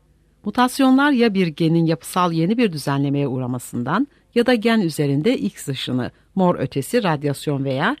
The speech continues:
kimyasal maddelerin etkisinden kaynaklanır. Neomendelizmin saptadığı bir olgu da modifikasyonların kalıtsal olmadığıdır.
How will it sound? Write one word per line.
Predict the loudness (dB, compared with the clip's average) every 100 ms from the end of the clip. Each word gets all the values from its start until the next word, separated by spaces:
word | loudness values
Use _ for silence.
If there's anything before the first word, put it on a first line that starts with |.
| _ _
kimyasal | -2 0 2 0
maddelerin | 2 0 0 0 0 -2
etkisinden | -6 -10 -4 -2 -2
kaynaklanır. | -4 -6 -6 -8 -8 -8 -8 -8 -12 _ _ _ _ _ _
Neomendelizmin | 2 6 6 6 4 2 0 2 0
saptadığı | 0 -4 -2 -2 0 0
bir | 0
olgu | -2 -4 -6 0
da | 4
modifikasyonların | 6 4 2 -2 -2 -2 0 0 2 2 2
kalıtsal | 2 0 -2 -2 -2 -2
olmadığıdır. | -2 -2 -2 -2 -4 -2 -4